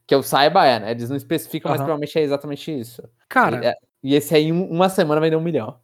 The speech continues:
Speaker 2: Então, eu não sei o que é, mas Guilty Gear também tá sofrendo a mesma coisa, né? O Strive vendeu absurdos.
Speaker 1: Aham.
Speaker 2: Eu não s-, eles tão começando a acertar em alguma coisa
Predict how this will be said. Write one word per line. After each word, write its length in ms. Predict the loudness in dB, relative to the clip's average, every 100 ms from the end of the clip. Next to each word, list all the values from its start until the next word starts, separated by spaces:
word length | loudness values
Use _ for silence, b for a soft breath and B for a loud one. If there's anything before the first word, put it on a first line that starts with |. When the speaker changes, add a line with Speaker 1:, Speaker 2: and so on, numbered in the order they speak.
| _ _ -8
Speaker 2:
Então, 320 | 2 2 2
eu 120 | 0
não 120 | -2
sei 540 | -4 -6 0 0 0 -6
o 60 |
que 240 | -14 -10 -8
é, 240 | -8 -10 _ _
mas 360 | -4 -2 -2 -6
Guilty 340 | -6 -4 -4
Gear 200 | -2 -2
também 320 | -2 -4 -6 -6
tá 120 | -10
sofrendo 460 | -10 -8 -8 -4
a 40 | -4
mesma 180 | -4 -8
coisa, 340 | -8 -10 -10
né? 160 | -14 -16 _ -14
O 80 | -10
Strive 400 | -10 -2 -2 -2
vendeu 480 | -4 -4 -4 -4 -6
absurdos. 800 | -6 -4 -4 -4 -8 -16 -18 -20 _
Speaker 1:
Aham. 600 | 0 0 2 -2 -4 -10 _ _
Speaker 2:
Eu 100 | 2
não 80 | 4
s-, 200 | 2 -2
eles 180 | -4 -4
tão 140 | -4 -2
começando 340 | -2 0 0
a 40 |
acertar 360 | 0 -2 -2 0
em 60 | 0
alguma 400 | -2 -4 -2 -2
coisa 680 | -2 0 2 0 -8 -14